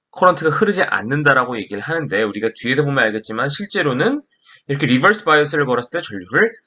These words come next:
아주 아주 작게 흘려줘요. 무시할 만큼. 그렇기 때문에 virtually no current라고 얘기를 한 것뿐이에요.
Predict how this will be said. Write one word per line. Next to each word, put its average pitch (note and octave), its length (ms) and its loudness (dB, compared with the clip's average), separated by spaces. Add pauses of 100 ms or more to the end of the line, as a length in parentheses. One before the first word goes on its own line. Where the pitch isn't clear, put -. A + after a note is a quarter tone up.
아주 D3+ 540 -2
아주 C3+ 440 0 (180)
작게 - 300 -10
흘려줘요. C#3 580 -2
무시할 A2 360 -6
만큼. G#2 540 -8 (600)
그렇기 D3+ 280 0
때문에 C#3+ 400 0
virtually C#3+ 580 0
no A2 260 -4
current라고 A#2 540 0
얘기를 F2 240 -10
한 C#3 180 -8
것뿐이에요. B2+ 480 -6